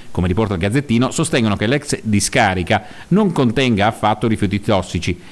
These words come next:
e che con l'appalto non si sia fatto altro che indebitare il comune di Abano di tre milioni e duecentosedicimila euro con la regione,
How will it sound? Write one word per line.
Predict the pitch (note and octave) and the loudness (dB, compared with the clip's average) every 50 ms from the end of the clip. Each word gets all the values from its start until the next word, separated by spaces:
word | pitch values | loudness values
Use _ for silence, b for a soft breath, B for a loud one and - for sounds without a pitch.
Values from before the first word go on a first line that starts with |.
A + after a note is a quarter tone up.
| B B | B B
e | - G#2+ | -4 0
che | - C3 A#2 | 2 2 0
con | - - G#2+ G2+ | 2 0 0 0
l'appalto | F#2+ F2+ F2 - C3 B2 A2 G#2+ G#2 - D3 C#3+ A#2+ - | 0 -2 -2 2 2 2 4 2 0 0 0 0 0 2
non | C3+ C3 A#2 | 0 0 0
si | - G#2 | -2 -2
sia | - C#3 B2 | -2 -2 0
fatto | - A#2+ A#2 - D#3 | 0 0 0 2 2
altro | C3+ G#2 F#2+ G2 G2 C3+ A#2 | 2 2 2 0 -2 -4 -2
che | - A#2+ | 0 0
indebitare | A2 G#2 G#2+ A#2 C3+ B2 A#2 G#2+ B2+ A#2 G#2+ | 2 2 4 2 2 2 2 2 2 2 0
il | G2 | 0
comune | F#2 G#2 G#2+ B2 A#2+ G#2 | 0 0 2 2 2 2
di | A2 C#3 | 2 2
Abano | B2+ G#2+ G#2 A#2+ A#2 G#2+ | 2 2 2 2 0 0
di | G2 F#2 | 0 -2
tre | F#2 A#2 A#2+ | -2 0 0
milioni | C3+ C#3 A#2+ A2 A2 G#2 G#2+ G#2+ G2 B B B B | 0 2 2 2 2 2 2 0 -2 B B B B
e | B D#3+ | B 0
duecentosedicimila | C#3+ C#3 C3 - - G2 F#2 F#2+ G#2 - A2 G2+ G2 F#2 - G2 G2 G2+ A#2 B2 A#2 | 2 2 2 2 0 -2 -2 -2 -2 -2 -2 -2 -2 0 0 0 2 2 2 2 2
euro | G#2+ G#2 G#2+ G#2+ G2 | 2 2 2 2 0
con | - G2+ | 0 0
la | G2+ | 0
regione, | G2+ G2+ F2+ F#2 F2 F2 F2+ F2+ E2+ | 0 0 0 0 0 0 0 0 -2